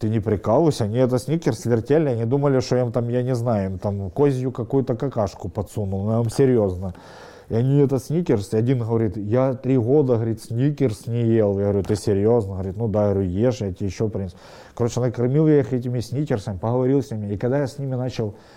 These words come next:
общаться, разговаривать, они вот, ну, я, я честно, я искренне видел в их глазах,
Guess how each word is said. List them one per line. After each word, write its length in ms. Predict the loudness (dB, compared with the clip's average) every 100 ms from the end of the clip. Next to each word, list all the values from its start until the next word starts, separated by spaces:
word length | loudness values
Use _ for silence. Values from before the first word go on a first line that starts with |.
| -12
общаться, 440 | -8 -2 -2 -2 -2
разговаривать, 680 | -2 0 0 2 0 -2 -6 -16 -20 -20 -20 -20 -20 _ _ _ -6
они 220 | -2 0
вот, 220 | -2 -2
ну, 100 | 0
я, 260 | 4 4 2 2
я 220 | 2 4
честно, 360 | 4 2 0
я 340 | -4 -2 0 -2
искренне 580 | 0 -2 -2 -2 -2 0
видел 320 | 0 2 2
в 100 | 0
их 60 |
глазах, 560 | 0 0 0 0 -2